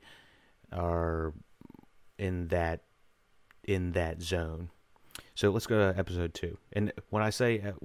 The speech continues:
let's go to the next episode, um, expect spoilers for that specific episode. So episode two, uh, The Heist. With time running out, John B and Sarah strike an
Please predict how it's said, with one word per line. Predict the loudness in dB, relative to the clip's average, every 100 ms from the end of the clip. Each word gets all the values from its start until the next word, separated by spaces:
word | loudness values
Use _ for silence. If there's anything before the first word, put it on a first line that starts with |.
| -6
let's | -4 0
go | -2
to | -2 -2
the |
next | -2 -2 -4
episode, | -6 -6 0 0 0 -6 -20 -20 -6
um, | -2 0 -2 -6 -6
expect | -4 -2 -2 2 2 0 -10
spoilers | -4 0 2 2 -2
for | -4
that | -4 -6
specific | -8 -8 -8 -8 -10
episode. | -10 -10 -10 -10 -12 -20 -20 -20 _ _ _ -20 -20 -20 -20 -20 -10
So | 0
episode | 0 2 2 0
two, | 0 0 0 -8 -20 -20 -8 -2
uh, | -2 -2 -2 -4 -4
The | -4 0
Heist. | 2 2 -2 -12 -16 -20 -20 -20 -20 0
With | 2 6
time | 8 8
running | 10 8 8
out, | 6 4
John | 6 6 6 4
B | 2 2 0 0
and | -2 -2
Sarah | 2 2 4 0
strike | -2 0 0 2
an | -2